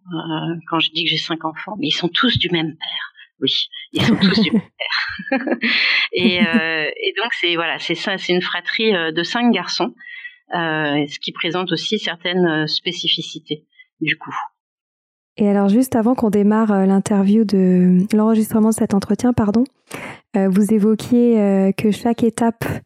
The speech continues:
Speaker 2: de la construction de cette famille, euh, a été cruciale. Et donc, j'aimerais bien qu'on démarre par les tout débuts, et notamment par, euh, la grossesse, l'accouchement.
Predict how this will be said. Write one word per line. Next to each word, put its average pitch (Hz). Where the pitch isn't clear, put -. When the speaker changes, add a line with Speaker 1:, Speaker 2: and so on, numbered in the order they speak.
Speaker 2:
de 208
la 196
construction 208
de 214
cette 202
famille, 214
euh, 180
a 190
été 185
cruciale. 262
Et 226
donc, 202
j'aimerais 190
bien 214
qu'on 214
démarre 196
par 190
les 190
tout -
débuts, 233
et 180
notamment 185
par, 180
euh, 165
la 175
grossesse, 180
l'accouchement. 220